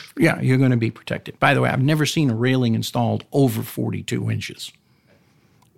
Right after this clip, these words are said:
I mean, the code says forty-two, so every builder I've ever seen and every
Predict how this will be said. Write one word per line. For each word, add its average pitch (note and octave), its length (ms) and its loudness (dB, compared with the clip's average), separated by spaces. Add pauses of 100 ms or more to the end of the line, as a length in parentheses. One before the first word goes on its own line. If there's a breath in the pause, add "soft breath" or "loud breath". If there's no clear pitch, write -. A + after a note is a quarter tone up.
I E3+ 40 2
mean, A#2 380 0
the C3+ 200 -2
code C#3 340 4
says B2+ 160 2
forty-two, B2 560 0
so B2 160 -4
every B2 220 0
builder A2+ 420 0
I've A2 100 -2
ever A2 200 -4
seen A#2 360 0
and A2+ 120 0
every A2+ 180 -2